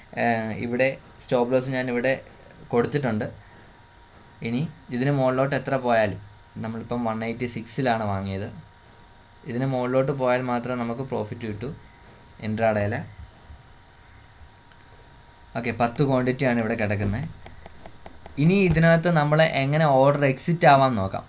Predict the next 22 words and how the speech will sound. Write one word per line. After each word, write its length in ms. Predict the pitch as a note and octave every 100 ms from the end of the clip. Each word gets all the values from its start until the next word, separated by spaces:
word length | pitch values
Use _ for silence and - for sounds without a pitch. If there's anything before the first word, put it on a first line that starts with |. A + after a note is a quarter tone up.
| -
ഇവിടെ 460 | B2 C3+ D3 D3 - - B2+
already 260 | C3 C#3+ D3+
ഞാൻ 360 | D3 C#3+ C#3
മുമ്പ് 560 | C3 C#3 D3 D#3+ D3 A#2
ബൈ 240 | B2+ B2+
ചെയ്ത 260 | C3 C3+ B2+ C3+ A#2+ C3+
പവർ 260 | B2+ C#3+
ഗ്രിഡിൻ്റെ 420 | C#3+ D3+ C#3+ C#3+
ഒരു 160 | C3 C3
ക്വാണ്ടിറ്റി 400 | C3+ B2+ B2+ C3
കിടപ്പുണ്ട്. 540 | A#2+ A2 A2 G#2 C3+ - - - -
അപ്പം 200 | A#2 D3
നമ്മളിപ്പം 480 | D3 D3 D3+ D#3 D#3+
പെട്ടെന്നൊരു 500 | D3+ C3+ D#3+ E3 E3
പൊസിഷൻ 560 | D3+ C#3 C#3+ C#3 D#3+ C3+
എക്സിറ്റ് 340 | A#2+ D3+ C#3
ആവണമെന്നുണ്ടെങ്കിൽ 880 | C3+ C3+ C#3 C3+ A#2+ A2+ A2 A2 D#3 - - - - -
എക്സിറ്റിൽ 520 | B2 - D3+ D3+ D#3+
പോവുക, 420 | D3 B2+ A#2 C3 -
എക്സിറ്റിൽ 460 | A2+ A2 C3+ C3+ D3
പോയിട്ട്, 460 | C#3 B2 A2+ D#3+ F3+ - - - -
ആ, 60 | A#2